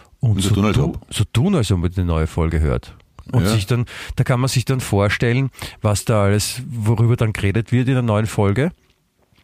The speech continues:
Speaker 1: Und,
Speaker 2: Mhm.
Speaker 1: und sich schon so reinträumen in die, in die Geschichten und dann in der darauffolgenden Woche kann man dann wiederum vergleichen, was dann wirklich wahr worden ist. Das ist so wie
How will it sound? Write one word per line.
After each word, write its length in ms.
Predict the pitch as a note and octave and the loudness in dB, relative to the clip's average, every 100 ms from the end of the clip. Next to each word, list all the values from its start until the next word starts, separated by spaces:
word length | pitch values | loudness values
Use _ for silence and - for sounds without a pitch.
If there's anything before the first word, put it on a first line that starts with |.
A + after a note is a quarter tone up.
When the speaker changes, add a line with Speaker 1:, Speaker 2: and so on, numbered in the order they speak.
| _ | _
Speaker 1:
Und, 220 | - A2+ E2+ | 0 2 4
Speaker 2:
Mhm. 60 | |
Speaker 1:
und 180 | B2+ A#2 | 2 2
sich 160 | - G#2 | 0 2
schon 140 | A#2+ | 2
so 100 | A#2+ | 2
reinträumen 680 | G#2 F#2 A#2+ A2+ A2 A#2+ A#2+ | 0 0 0 0 2 2 0
in 80 | A#2 | 0
die, 100 | A#2+ G#2+ | 0 0
in 80 | |
die 80 | A#2 | -2
Geschichten 380 | A2+ C3 B2 - | 0 0 -2 -2
und 160 | C3+ B2 | -2 0
dann 100 | A#2+ | 0
in 100 | A#2 | -2
der 100 | A2 | -2
darauffolgenden 600 | A2 F#2+ - C3 B2 A#2+ | 0 0 0 0 0 0
Woche 140 | C#3 | -2
kann 120 | B2+ | -2
man 100 | A#2 | -2
dann 80 | A#2 | 0
wiederum 180 | A#2 A#2 | 2 2
vergleichen, 440 | B2 A2+ F2+ G2 A#2+ | 0 0 0 0 -2
was 100 | G#2+ | 0
dann 140 | B2 | 0
wirklich 240 | A#2 A#2+ G2 | 0 -2 -2
wahr 200 | E2+ B2 | -2 0
worden 200 | G2+ F2 | 0 -2
ist. 140 | - - - - | -4 -8 -14 -4
Das 120 | B2+ | 0
ist 120 | B2 - | 0 0
so 120 | C3 | 2
wie 200 | C#3 | 2